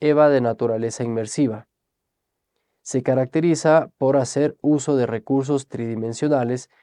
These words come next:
que permiten la inclusión de simuladores web y experiencias interactivas en las plataformas L M S, para que los estudiantes vivan una experiencia más envolvente y realista.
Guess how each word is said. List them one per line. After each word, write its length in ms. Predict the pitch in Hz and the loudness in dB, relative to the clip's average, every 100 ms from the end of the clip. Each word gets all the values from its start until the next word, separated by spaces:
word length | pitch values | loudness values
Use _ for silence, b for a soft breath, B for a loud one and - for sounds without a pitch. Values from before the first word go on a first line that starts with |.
| _ | _
que 140 | - 131 | -6 -4
permiten 500 | 120 127 139 156 135 | -2 -2 -2 0 0
la 60 | |
inclusión 540 | 117 104 113 - 139 135 | -2 -4 -8 -4 -2 -2
de 100 | 117 | -4
simuladores 720 | - 110 110 110 117 117 123 | -6 -8 -8 -6 -4 -4 0
web 280 | 151 151 - b b | 4 4 0 b b
y 140 | - 139 | -2 -2
experiencias 600 | 135 156 127 117 127 123 | 0 -2 0 -2 -2 -2
interactivas 800 | 113 117 131 127 123 120 127 - | -2 -4 -4 -4 -2 -2 -2 -4
en 140 | 131 | -2
las 160 | 139 135 | 0 0
plataformas 760 | 139 139 117 117 113 123 - _ _ | -2 0 -2 -2 -4 -6 -6 _ _
L 340 | - 117 110 107 | -8 -6 -4 -4
M 260 | 113 135 | -2 -2
S, 280 | 135 - 104 _ _ _ _ _ _ | -2 -6 -16 _ _ _ _ _ _
para 220 | 113 113 | 0 0
que 100 | 107 | -2
los 120 | 110 | -4
estudiantes 680 | 110 - 139 139 120 135 131 _ b | -4 -4 0 2 0 -2 -4 _ b
vivan 340 | - 151 151 151 | 0 2 4 2
una 160 | 147 | 0
experiencia 600 | 135 - 120 127 131 127 | -2 -6 -6 -4 -4 -4
más 360 | 113 123 135 - | -4 -2 -4 -6
envolvente 720 | 120 110 113 127 151 139 151 - | -10 -8 -4 0 -2 0 -4 -4
y 120 | 139 | -6
realista. 640 | 120 127 117 107 - - | -4 -4 -4 -8 -14 -20